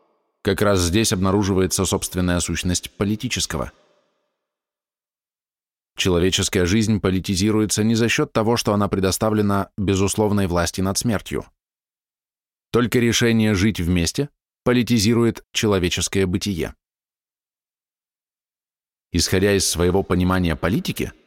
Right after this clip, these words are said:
Аристотель отвергает то государственное устройство,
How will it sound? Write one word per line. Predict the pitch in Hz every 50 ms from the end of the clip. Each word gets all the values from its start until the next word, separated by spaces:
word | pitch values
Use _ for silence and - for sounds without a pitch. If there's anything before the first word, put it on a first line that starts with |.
| _ _ _ _ _ _ _
Аристотель | - 92 101 117 - - 190 185 - 175 165 160 - -
отвергает | - 127 - - 127 123 120 110 143 143 135 120 - -
то | - 123
государственное | 107 113 107 - 104 95 104 101 98 - - 92 92 90 87
устройство, | 87 82 - - - 82 82 80 - - 117 131